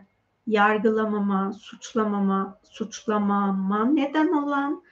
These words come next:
tüm hatalı verilerim, anılarım, özür dilerim. Bu zamana kadar sizi arındırmadığım için lütfen beni affedin.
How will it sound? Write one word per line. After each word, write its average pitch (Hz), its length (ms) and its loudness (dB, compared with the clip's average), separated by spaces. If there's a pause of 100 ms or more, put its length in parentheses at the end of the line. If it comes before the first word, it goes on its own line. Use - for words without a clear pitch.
(300)
tüm 302 160 2
hatalı 208 520 -2
verilerim, 247 680 4
anılarım, 196 580 -2
özür 214 320 -4
dilerim. 196 440 0
Bu 240 40 -2
zamana 262 400 0
kadar 190 340 -4
sizi 214 440 -4
arındırmadığım 220 840 0
için 208 340 -8
lütfen 311 400 -2
beni 254 180 0
affedin. 202 500 -4